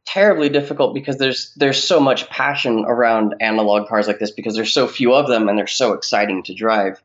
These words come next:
Another big challenge we've been dealing with is going through the bureaucracy and the, the legal process of building an all-new car and putting it on the road.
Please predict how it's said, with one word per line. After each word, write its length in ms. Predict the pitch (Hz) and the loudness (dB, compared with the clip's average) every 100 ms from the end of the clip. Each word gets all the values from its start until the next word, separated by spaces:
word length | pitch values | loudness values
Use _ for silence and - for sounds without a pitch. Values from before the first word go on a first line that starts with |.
| _ - | _ -2
Another 240 | 151 165 | 0 2
big 160 | 156 143 | 0 0
challenge 300 | 151 131 127 | -2 -2 -4
we've 140 | 127 | -6
been 120 | 123 | -6
dealing 300 | 117 120 117 | -2 -2 0
with 160 | 113 113 - | -2 -6 -6
is 360 | 120 113 113 110 | -2 0 0 0
going 240 | 147 135 131 | 0 2 0
through 140 | 127 | -2
the 120 | 120 | -2
bureaucracy 760 | 110 113 113 117 123 - 120 113 | -2 0 0 0 -2 -2 2 2
and 140 | 110 | 4
the, 180 | 110 104 | 4 4
the 80 | 113 | 2
legal 420 | 113 123 117 - _ _ | 0 0 -2 -4 _ _
process 580 | 123 110 - 113 95 - | 0 0 2 2 2 -2
of 400 | 110 104 101 90 - - 107 | 0 4 2 0 -14 -18 -2
building 340 | 117 107 104 101 | 0 2 2 2
an 100 | 101 | 4
all-new 420 | 101 101 101 98 - | 2 2 -2 -4 -6
car 240 | - 98 | -2 0
and 120 | 101 - | 0 0
putting 220 | 117 104 | 0 2
it 60 | |
on 140 | 104 101 | 2 2
the 60 | |
road. 300 | 101 104 98 | 2 2 2